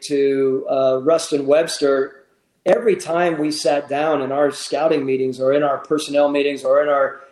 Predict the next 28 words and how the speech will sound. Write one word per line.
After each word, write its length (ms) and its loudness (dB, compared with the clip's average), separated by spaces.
our 340 2
finance 540 2
meetings, 600 0
um, 400 2
it 100 4
was 140 2
like 240 2
a, 340 0
a, 380 -2
a 0 -
veritable, 600 2
like, 400 0
uh, 260 0
lecture. 600 -2
I 40 0
mean, 240 -6
it 80 2
was 160 0
unbelievable. 500 0
All 220 4
I 60 2
really 300 2
wanted 280 -2
the 80 -6
guys 260 0
to 80 -20
talk 260 0
about, 440 -2